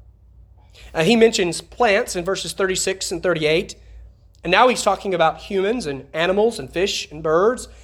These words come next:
And next, he's going to start talking about stars and other planets and other, uh, uh, other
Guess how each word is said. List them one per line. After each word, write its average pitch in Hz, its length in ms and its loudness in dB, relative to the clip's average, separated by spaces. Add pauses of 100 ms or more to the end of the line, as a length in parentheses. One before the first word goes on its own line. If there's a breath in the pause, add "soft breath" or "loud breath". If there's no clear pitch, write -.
(180 soft breath)
And 190 380 0 (160)
next, 220 440 2
he's 220 280 -8
going 240 140 2
to 202 60 2
start 214 260 2
talking 202 320 -2
about 180 480 2
stars 170 640 6
and 170 100 -4
other 202 220 0
planets 214 640 -2
and 165 100 0
other, 196 320 6 (240 loud breath)
uh, 165 240 -6
uh, 175 220 -8
other 202 400 -2